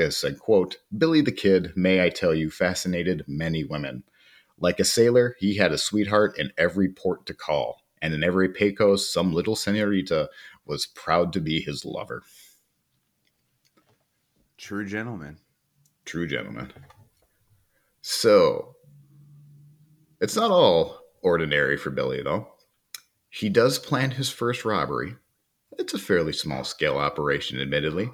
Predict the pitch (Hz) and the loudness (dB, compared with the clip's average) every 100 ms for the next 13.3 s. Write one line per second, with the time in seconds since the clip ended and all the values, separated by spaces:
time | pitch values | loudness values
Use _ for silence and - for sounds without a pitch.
0 | _ - _ _ _ - 80 92 90 - | _ -20 _ _ _ -12 -4 0 0 -2
1 | - 104 82 71 _ - 123 139 139 - | -4 -4 -4 -6 _ -2 2 2 0 0
2 | 101 90 85 98 135 - 85 - 85 78 | 0 0 -2 -4 -4 -6 -4 -2 0 -2
3 | - 104 143 139 - 82 73 73 71 67 | -4 -6 -2 -4 -4 -6 -8 -6 -6 -4
4 | 73 71 73 67 - 90 65 - - - | -4 -4 -6 -6 -4 -4 -4 -8 -8 -8
5 | 76 - _ _ _ _ 78 80 76 82 | -8 -12 _ _ _ _ -4 -2 -2 -4
6 | - 110 107 90 82 80 78 69 69 67 | 0 2 2 0 -2 -2 -2 -2 -2 -2
7 | 67 - - - - 87 82 78 82 82 | -6 -10 -18 -8 -2 -2 -2 -8 -6 -4
8 | 71 67 69 65 65 73 71 78 92 - | -2 -2 -2 -2 -2 -4 -2 -4 -8 -10
9 | _ - 78 87 78 71 76 - 92 98 | _ -2 0 0 -4 -2 -2 0 -2 -2
10 | - 71 - - - 82 76 - 76 76 | -4 -6 -6 -14 -8 -4 -4 -6 -6 -4
11 | 80 73 71 71 - 98 73 67 - - | -4 -4 -4 -4 0 0 0 -4 -8 -6
12 | 69 - - - 85 73 - 82 80 82 | -4 -4 -8 -6 -2 -2 -4 -4 -2 0
13 | 78 80 82 | 0 -2 -6